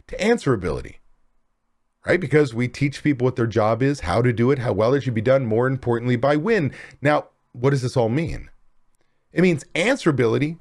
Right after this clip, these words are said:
my definition, David Scott Peters' definition. Answerability is the acknowledgement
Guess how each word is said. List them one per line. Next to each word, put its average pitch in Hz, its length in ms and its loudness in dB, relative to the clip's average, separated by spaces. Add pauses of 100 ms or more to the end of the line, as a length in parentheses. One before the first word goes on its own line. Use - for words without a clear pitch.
my 139 380 2
definition, 131 540 -2
David 131 240 2
Scott - 320 -4
Peters' 139 360 0
definition. 82 640 -8 (560)
Answerability 113 840 0 (180)
is 147 160 0
the 151 140 4
acknowledgement 160 840 -2